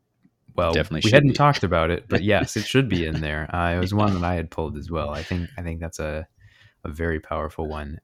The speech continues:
Speaker 1: And
Speaker 2: Yeah.
Speaker 1: interestingly enough, it also can protect you against ping damage, uh,
Speaker 2: Mm,
Speaker 1: for
Speaker 2: yeah.
Speaker 1: a turn if you're worried
Speaker 2: Sure.
Speaker 1: about that.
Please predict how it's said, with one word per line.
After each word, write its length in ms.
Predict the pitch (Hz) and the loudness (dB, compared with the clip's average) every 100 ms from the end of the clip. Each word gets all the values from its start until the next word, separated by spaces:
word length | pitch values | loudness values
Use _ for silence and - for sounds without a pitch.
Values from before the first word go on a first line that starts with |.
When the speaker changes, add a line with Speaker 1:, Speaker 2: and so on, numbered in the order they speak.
| 87 | -6
Speaker 1:
And 240 | 87 85 - - | -6 -6 -12 -10
Speaker 2:
Yeah. 180 | 87 73 | -6 0
Speaker 1:
interestingly 460 | - - - 90 82 | 0 0 -2 0 0
enough, 300 | 87 80 - | 0 -2 -2
it 80 | - | 0
also 260 | 175 - 123 | 0 0 -4
can 200 | 107 98 | -2 -4
protect 400 | - 107 - 110 | -6 -8 -6 -6
you 80 | 104 | -2
against 300 | 104 98 - | -2 -4 -6
ping 200 | 147 127 | -2 -2
damage, 600 | 78 78 78 78 - - - _ - | -2 -6 -6 -6 -8 -14 -20 _ -10
uh, 440 | 80 80 80 82 - _ _ - | -6 -6 -6 -8 -12 _ _ -2
Speaker 2:
Mm, 220 | 117 82 | 0 0
Speaker 1:
for 260 | 82 80 - | 0 -2 -2
Speaker 2:
yeah. 160 | - | -2
Speaker 1:
a 40 | - | -2
turn 480 | 85 80 87 113 - - | -2 -2 -2 -2 -6 -4
if 220 | 107 - | -4 -2
you're 100 | 87 | -2
worried 260 | 80 78 78 | 0 0 0
Speaker 2:
Sure. 40 | |
Speaker 1:
about 300 | 76 76 - | -2 -6 -6
that. 260 | - 139 | -4 -4